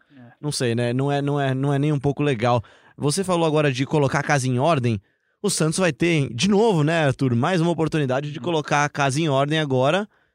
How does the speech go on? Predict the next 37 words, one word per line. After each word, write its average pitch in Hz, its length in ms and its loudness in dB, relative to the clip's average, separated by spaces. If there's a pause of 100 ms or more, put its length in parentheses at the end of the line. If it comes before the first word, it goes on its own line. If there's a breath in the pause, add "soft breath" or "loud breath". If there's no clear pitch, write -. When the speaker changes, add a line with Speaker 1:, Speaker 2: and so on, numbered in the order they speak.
(140)
Speaker 2:
e 220 60 -2
resolver 180 260 0
uma 156 160 -2
pendência 135 380 -2
que 151 80 -8
a - 20 -2
gente 139 80 -6
falou 143 160 -2
na 147 60 -2
semana 147 260 -4
passada, 170 400 -2
que - 80 -8
é 220 40 2
o 208 40 0
Lucas 190 240 -2
Veríssimo, 139 460 0
né? 117 100 0
O 123 60 2
Lucas 127 240 -2
Veríssimo 139 480 0 (560 soft breath)
falou 220 280 2
publicamente, 160 600 -2
depois 135 280 -2
da 131 120 0
vitória 135 400 0
na 131 80 -2
sema-, 127 340 -6
na 127 100 -2
semana 127 300 -2
passada, 131 500 0
né? 139 120 0
Depois 123 260 -2
da 120 60 0
vitória 120 320 -4
na 120 80 -4
Libertadores, 147 480 -4
falou: 180 200 0